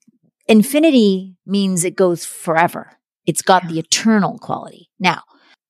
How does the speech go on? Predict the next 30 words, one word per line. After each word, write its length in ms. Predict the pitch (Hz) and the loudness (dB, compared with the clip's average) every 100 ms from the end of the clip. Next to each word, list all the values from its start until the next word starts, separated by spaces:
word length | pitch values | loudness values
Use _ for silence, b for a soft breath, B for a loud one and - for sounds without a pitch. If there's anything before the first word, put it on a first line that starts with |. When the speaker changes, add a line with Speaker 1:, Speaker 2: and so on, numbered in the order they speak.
| - | -2
Speaker 1:
if 120 | 185 | 2
you 100 | 220 | 4
have 140 | 233 233 | 4 4
never 280 | 220 226 240 | 0 -2 -4
tasted 400 | 202 220 - 165 | -4 -4 -2 0
that 160 | 143 | 0
in 100 | 147 | -2
your 140 | 147 156 | -12 -8
life, 480 | - - - - _ | -8 -8 -12 -18 _
that 220 | 175 165 | 0 0
sense 520 | - - 185 175 - - | -2 -2 0 0 -2 -10
of 340 | - 147 143 - - | -8 -8 -10 -20 -8
eternal 600 | 165 - 185 175 151 143 | -4 -2 0 0 0 -4
forever, 580 | 139 - 156 151 - - b b b - | -8 -2 0 0 -4 -8 b b b 0
like, 220 | 156 - | 0 2
almost 340 | 165 180 196 190 | 2 4 2 0
like 140 | - | -4
you 140 | 160 | -4
recognize 800 | 135 151 151 160 143 135 139 143 - | 0 0 0 -4 -4 -6 -8 -12 -12
the 80 | - | -10
person, 600 | 147 143 - 170 208 208 _ _ _ _ _ _ _ B B B | -6 -4 -4 -2 -2 -4 _ _ _ _ _ _ _ B B B
it 120 | 170 170 | 0 0
Speaker 2:
Mm-hmm. 40 | |
Speaker 1:
feels 300 | 202 285 330 | 2 4 4
like 240 | 247 208 - | 4 2 0
two 240 | - 226 | 2 2
magnets 800 | 190 175 160 165 156 139 117 - | 2 2 4 4 2 -8 -8 -8
clicking 460 | - - 175 170 160 | -4 0 0 0 -2
into 280 | 147 139 - | -4 -6 -10
place. 840 | - 147 131 - - - - - | -2 2 2 0 -6 -8 -10 -14